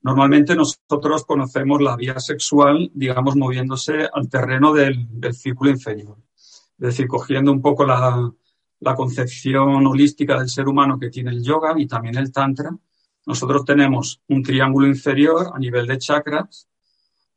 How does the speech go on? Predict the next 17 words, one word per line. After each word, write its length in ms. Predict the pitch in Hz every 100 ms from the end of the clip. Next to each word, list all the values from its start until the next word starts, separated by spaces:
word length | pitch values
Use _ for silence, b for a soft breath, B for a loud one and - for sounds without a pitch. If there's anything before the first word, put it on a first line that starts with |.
| _ _
un 220 | 135 123
triángulo, 800 | 139 135 135 135 135 131 127 127
digamos, 480 | 131 127 127 117 -
un 440 | 135 135 131 127
chakra 400 | 123 143 135 131
medio, 320 | 127 175 160 165
que 60 |
es 100 | 135
el 120 | 131 123
chakra 340 | 131 123 120
anahata, 580 | 120 120 - 165 156 - - _ b b b _
y 120 | -
un 440 | 135 135 147 143 - _ _ _
triángulo 480 | 139 139 139 143 151
superior. 600 | 151 123 117 107 98 - _ -
Es 80 | 120
decir, 640 | 107 - - 123 110